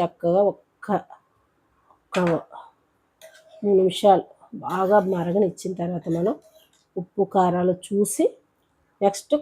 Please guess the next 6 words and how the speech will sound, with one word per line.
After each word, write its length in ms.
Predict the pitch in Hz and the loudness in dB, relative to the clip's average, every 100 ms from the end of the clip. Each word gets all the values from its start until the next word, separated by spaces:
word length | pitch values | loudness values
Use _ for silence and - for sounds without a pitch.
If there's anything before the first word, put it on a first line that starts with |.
| 202 | 0
కొంచెం 420 | 202 247 247 294 214 | 2 2 2 2 2
దింపే 240 | 196 208 208 | 2 4 4
ముందు 200 | 208 277 403 _ _ 185 185 | 4 2 -2 _ _ 0 4
మెంతిపిండి 420 | 196 180 202 185 | 4 2 -2 -2
వేస్తానండి. 540 | 160 - 170 170 170 254 - _ _ _ _ _ _ _ _ _ _ _ _ _ _ _ _ _ 196 | -4 -4 -4 -2 0 -2 -4 _ _ _ _ _ _ _ _ _ _ _ _ _ _ _ _ _ -4
మరుగుతుంది, 480 | 180 175 170 160 | -2 0 0 2